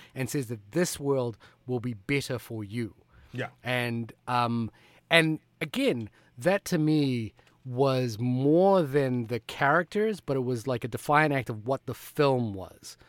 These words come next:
Speaker 1: The film was saying to its audience, "We can make a better world for the people that come after us." And, um, you know, I, again, as I think about,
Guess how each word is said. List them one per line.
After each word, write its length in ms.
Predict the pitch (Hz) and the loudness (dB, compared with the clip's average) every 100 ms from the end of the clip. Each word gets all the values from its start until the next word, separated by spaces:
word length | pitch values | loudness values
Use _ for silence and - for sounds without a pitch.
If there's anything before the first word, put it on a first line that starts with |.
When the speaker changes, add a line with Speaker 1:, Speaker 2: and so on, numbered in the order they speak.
| - - | -20 -12
Speaker 1:
The 80 | 117 | -2
film 320 | 170 170 160 | 4 4 4
was 180 | 147 120 | 2 0
saying 300 | 151 135 131 | -2 -2 -4
to 160 | 131 | -4
its 100 | 123 - | -6 2
audience, 480 | 143 131 107 98 - - - - | 2 2 0 -6 -12 -20 -20 -6
"We 140 | 131 147 | -4 -2
can 180 | 135 | -2
make 200 | 127 123 | -2 -2
a 40 | 120 | -4
better 220 | 117 113 | -4 -4
world 420 | 107 110 107 98 | -4 -4 -4 -6
for 120 | - | -10
the 80 | 107 | -12
people 260 | - 113 104 | -10 -10 -10
that 120 | 98 | -12
come 180 | - 98 | -12 -12
after 320 | 98 - 87 | -12 -14 -18
us." 260 | - - - _ _ _ _ - | -18 -20 -20 _ _ _ _ -2
And, 600 | 131 123 117 113 113 101 _ _ _ _ _ _ _ | 0 0 -2 -4 -6 -10 _ _ _ _ _ _ _
um, 560 | 135 127 117 110 113 - _ | 0 2 0 -2 -6 -10 _
you 160 | 165 170 | 0 2
know, 240 | 127 104 - - - _ _ | 2 -2 -8 -20 -20 _ _
I, 160 | 147 139 - | 2 2 0
again, 320 | 147 135 160 | -4 0 0
as 100 | 117 | 2
I 160 | 131 147 | 4 4
think 200 | 160 143 | 2 -2
about, 240 | 123 123 | -2 -4